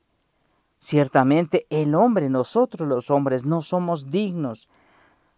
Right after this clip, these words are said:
de que Dios nos justifique. Pero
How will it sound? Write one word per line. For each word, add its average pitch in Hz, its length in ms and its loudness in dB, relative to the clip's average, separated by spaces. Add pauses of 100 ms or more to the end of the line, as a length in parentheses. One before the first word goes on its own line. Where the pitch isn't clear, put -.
de 127 120 -4
que 131 160 -2
Dios 147 380 0
nos 143 220 -2
justifique. 120 960 -10 (3250)
Pero 180 320 2